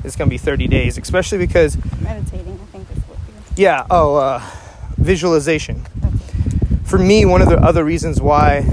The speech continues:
Speaker 1: that I wanted to restart this is I support you, and I've told you that from the very beginning.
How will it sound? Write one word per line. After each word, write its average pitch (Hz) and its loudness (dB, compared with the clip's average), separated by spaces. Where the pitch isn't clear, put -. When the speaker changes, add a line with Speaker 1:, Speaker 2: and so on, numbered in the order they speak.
Speaker 1:
that 143 2
I 135 0
wanted 139 4
to 131 -4
restart 156 -2
this 139 -2
is 135 -8
I 143 -2
support 165 -4
you, 143 -6
and 127 -8
I've 120 -6
told 147 -2
you 139 -2
that 139 0
from 147 -2
the 127 -6
very 139 -4
beginning. - 2